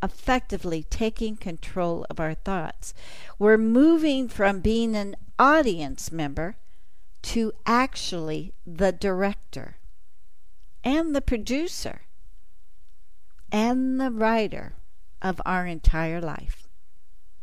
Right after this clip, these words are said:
Let's say the projector represents your attention. The film is what you choose to put your attention on,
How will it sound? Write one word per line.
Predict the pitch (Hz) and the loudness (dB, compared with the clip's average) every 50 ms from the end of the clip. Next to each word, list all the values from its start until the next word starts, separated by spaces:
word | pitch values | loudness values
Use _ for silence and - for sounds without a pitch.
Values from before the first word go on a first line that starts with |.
| - - - - - - - | -8 -8 -8 -8 -8 -6 0
Let's | - 294 392 - - - | 4 4 4 4 4 0
say | - - 254 233 226 | 4 6 6 8 8
the | 220 - 214 - | 6 6 2 2
projector | - 220 - - - 220 226 240 - - - 170 156 151 151 | 2 -2 -4 -2 0 2 2 2 0 -2 -4 -4 -4 -2 0
represents | 160 185 196 196 - 202 185 170 - 180 170 165 165 - - 175 | 0 2 2 2 0 -2 -4 -4 -2 -2 -2 -2 -4 -4 -4 -2
your | 175 160 160 156 - - - - | -2 -2 -2 -2 -2 -4 -6 -6
attention. | 160 - - - 170 160 160 - - 147 135 151 - - - - - - - | -6 0 4 4 4 4 2 -4 -6 -6 -6 -8 -8 -8 -8 -6 -6 -4 2
The | 190 214 220 | 4 4 4
film | - - 320 330 339 330 311 294 - - | 4 4 6 8 8 8 6 4 2 2
is | 214 208 196 - | 2 2 2 2
what | 208 220 233 226 226 - | 2 2 2 2 2 -4
you | 220 202 | -6 -6
choose | 156 - - - - 294 285 254 208 185 175 - | -4 -4 -4 -2 0 0 0 0 0 -2 -4 -4
to | - - - | 0 0 0
put | - 220 202 - - | 2 0 -2 -2 -2
your | 196 185 | -2 -2
attention | 180 175 - - 202 180 185 - - 175 170 190 | -2 0 0 0 0 0 -2 -4 -4 -4 -2 -2
on, | 190 175 147 143 | -2 -2 -2 -2